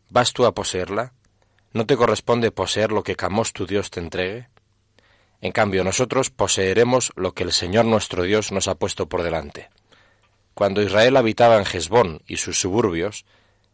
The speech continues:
en Aroer y los suyos, y en todas las ciudades que están junto al Arnón durante trescientos años, ¿por qué no las rescatasteis entonces? Así que yo no he pecado contra ti, mientras que tú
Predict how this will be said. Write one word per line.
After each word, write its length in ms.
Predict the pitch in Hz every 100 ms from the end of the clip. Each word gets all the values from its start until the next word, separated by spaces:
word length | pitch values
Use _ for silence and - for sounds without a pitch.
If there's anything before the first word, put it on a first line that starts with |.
| _
en 160 | 104 98
Aroer 480 | 98 95 110 110 -
y 100 | 92
los 180 | 87 -
suyos, 480 | 123 101 82 - - _ _ _ _
y 100 | 101
en 120 | 98 -
todas 380 | 123 117 98
las 140 | 98 -
ciudades 360 | 101 107 98
que 100 | -
están 240 | 95 110 101
junto 320 | 104 90 90
al 80 | 85
Arnón 380 | 85 104 98 85
durante 460 | 87 85 - 82
trescientos 720 | - 85 - 110 117 110 -
años, 420 | 90 90 117 - _ _ _ _ _ _
¿por 160 | 110
qué 120 | - 139
no 120 | 127
las 160 | 113
rescatasteis 600 | 101 98 104 98 - 90
entonces? 640 | 87 78 82 71 - - - _ _ _ _ _ _ _ _ -
Así 240 | - 135
que 140 | 117 110
yo 120 | 120
no 100 | 123
he 40 |
pecado 400 | - 110 135 104
contra 260 | 92 - 85
ti, 240 | - 78 -
mientras 420 | 98 90 92 -
que 100 | 95
tú 280 | 120 135